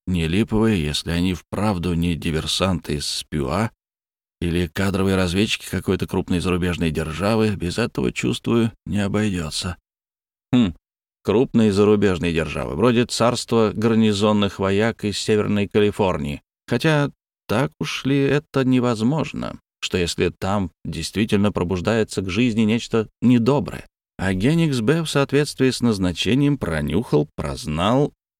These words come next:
о назревающей угрозе первым. Стопроцентно точного ответа на этот вопрос у Стаффорда пока не было,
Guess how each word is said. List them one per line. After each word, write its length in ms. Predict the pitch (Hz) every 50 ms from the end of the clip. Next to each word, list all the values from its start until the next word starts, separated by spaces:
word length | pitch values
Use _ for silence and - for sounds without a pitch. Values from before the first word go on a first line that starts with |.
| _ _ _
о 120 | - 139 143
назревающей 760 | 143 139 127 135 135 127 107 110 113 113 110 - - 113
угрозе 440 | 110 101 92 85 85 82 85 95 98 -
первым. 420 | - 80 69 - 69 71 65 - - _ _ _ _ _ _ _ _ _ _ _ -
Стопроцентно 720 | - - 101 - 98 98 - - 117 110 107 - 107 104 -
точного 520 | _ - 101 101 - - 101 95 92 87
ответа 420 | 85 - 92 101 117 113 - 110
на 140 | 107 98 98
этот 160 | 98 98 87
вопрос 420 | - 90 85 95 101 104 98 - -
у 120 | 85 87
Стаффорда 600 | 82 - - 95 92 87 - 92 85 82 82 87
пока 380 | - - 82 76 - 92 82 80
не 240 | 85 87 104 117 117
было, 320 | 131 135 139 143 143